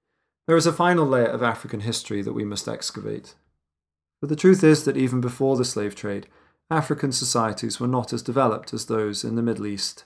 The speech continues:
Asia, and Europe. There are exceptions, such as the kingdoms of Zimbabwe in the south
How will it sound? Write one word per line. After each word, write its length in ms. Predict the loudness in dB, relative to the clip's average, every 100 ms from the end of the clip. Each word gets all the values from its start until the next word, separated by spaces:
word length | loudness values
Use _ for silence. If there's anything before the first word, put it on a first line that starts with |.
| _
Asia, 400 | -6 -4 -6 -10
and 200 | -10 -10
Europe. 440 | -4 -2 -2 -6 -20 _ _ _ _ _ _ _ _ _ -4
There 120 | 0
are 60 | 2
exceptions, 680 | 2 -2 -2 -4 -4 -6 -6
such 260 | -8 -8
as 80 | -8
the 100 | -6
kingdoms 580 | 0 0 2 -2 -4 -8
of 140 | -6
Zimbabwe 680 | -6 -6 0 0 2 -2 -2
in 120 | -6
the 60 | -6
south 540 | -4 -4 -4 -10 -18